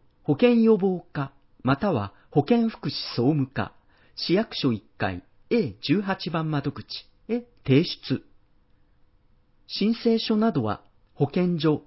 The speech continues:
保健予防課、または市役所一階、保健福祉総務課、市役所一階、A十八番窓口でお渡ししています。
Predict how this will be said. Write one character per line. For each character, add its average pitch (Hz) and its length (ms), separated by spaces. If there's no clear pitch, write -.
保 139 100
健 214 280
予 190 120
防 160 320
課、 - 220
ま 160 140
た 226 160
は 107 300
市 - 180
役 233 200
所 123 180
一 107 100
階、 107 260
保 139 140
健 233 260
福 - 180
祉 170 180
総 135 160
務 139 120
課、 101 300
市 - 160
役 220 220
所 131 160
一 107 120
階、 98 260
A 202 220
十 147 240
八 190 240
番 170 200
窓 156 200
口 - 140
で 226 200
お 131 100
渡 147 260
し 143 160
し - 160
て 120 60
い 110 120
ま 95 140
す。 - 40